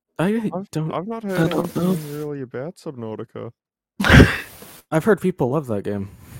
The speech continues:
Speaker 2: I mean, other than that, yeah.
Speaker 1: Bug Nautica.
Speaker 3: Mm.
Speaker 1: Great, now I have to get it. <laughs>
Speaker 2: I have access to it.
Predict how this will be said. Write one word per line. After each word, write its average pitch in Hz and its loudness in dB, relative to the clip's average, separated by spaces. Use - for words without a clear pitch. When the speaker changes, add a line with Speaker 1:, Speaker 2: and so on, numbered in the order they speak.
Speaker 2:
I 139 -6
mean, 139 -4
other 135 -6
than 120 -8
that, 147 -8
yeah. 139 -8
Speaker 1:
Bug 95 -6
Nautica. 175 -10
Speaker 3:
Mm. - -20
Speaker 1:
Great, 139 0
now 117 0
I 107 2
have 127 -2
to - -10
get 90 -6
it. 90 -6
<laughs> 175 -4
Speaker 2:
I 135 -14
have 123 -6
access 123 -10
to 117 -8
it. - -12